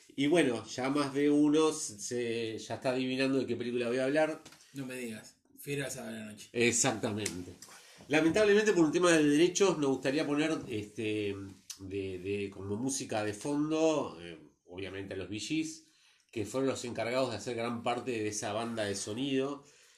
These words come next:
Speaker 1: de una película dirigida por John Badham,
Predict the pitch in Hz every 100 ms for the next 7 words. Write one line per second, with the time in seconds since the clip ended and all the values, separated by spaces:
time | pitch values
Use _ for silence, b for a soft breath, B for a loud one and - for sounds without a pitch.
0 | _ 101 110 107 107 107 104 104 - 127
1 | 127 117 127 131 117 107 104 - 143 123
2 | 107 107 104 98 - 127 123 143 139 131
3 | 147